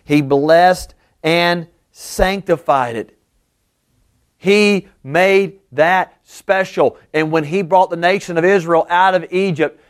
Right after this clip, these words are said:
there in the desert, he tells them, "You are to keep the Sabbath day holy. You are to have rest.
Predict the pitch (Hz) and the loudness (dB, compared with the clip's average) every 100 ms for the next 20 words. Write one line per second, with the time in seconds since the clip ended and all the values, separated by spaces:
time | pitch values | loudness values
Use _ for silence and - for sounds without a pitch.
0 | _ - 127 170 196 190 175 160 139 190 | _ -12 0 2 2 0 0 -4 0 0
1 | 185 165 143 175 185 190 190 196 180 170 | 0 -4 -2 -2 -2 0 2 2 0 -4
2 | 190 190 180 196 185 180 185 185 - 202 | -2 -2 -4 -2 2 2 0 -6 -8 -2
3 | 202 202 - _ _ 165 165 - 175 185 | 0 -2 -10 _ _ -2 -2 -4 0 0
4 | 190 190 - _ _ _ 120 175 190 196 | 2 0 0 _ _ _ 0 2 2 0
5 | 196 - _ _ _ _ _ - 220 226 | -4 -10 _ _ _ _ _ -4 0 0
6 | 226 220 214 185 - _ _ _ _ _ | 2 2 2 0 -6 _ _ _ _ _
7 | _ _ - 156 214 214 214 214 220 214 | _ _ -4 0 2 4 2 0 -4 -4
8 | 185 - 202 214 220 208 - _ _ 143 | -4 -4 -2 0 0 -2 -8 _ _ -18
9 | 151 214 233 220 190 - _ | -2 2 4 2 0 -10 _